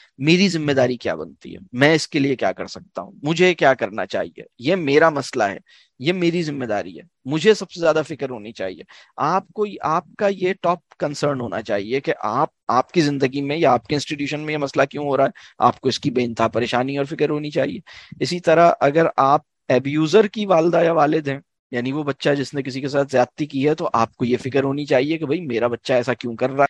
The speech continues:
और अगर आप उस बच्चे की वालदा या वालिद हैं जिसके साथ ये मसला पेश आया है,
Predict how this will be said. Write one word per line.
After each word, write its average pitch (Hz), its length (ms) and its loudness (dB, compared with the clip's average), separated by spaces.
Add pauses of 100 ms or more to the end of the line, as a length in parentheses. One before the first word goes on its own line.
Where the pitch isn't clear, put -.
(100)
और 131 120 4
अगर 170 240 6
आप 180 260 6
उस 151 180 -4
बच्चे 180 260 0
की 185 120 -4
वालदा 175 320 4
या 185 80 6
वालिद 170 380 2
हैं 170 120 -2 (200)
जिसके 139 300 -6
साथ 131 240 0 (120)
ये 151 80 -4
मसला 151 280 0
पेश 151 280 -2
आया 139 240 2
है, 139 140 -4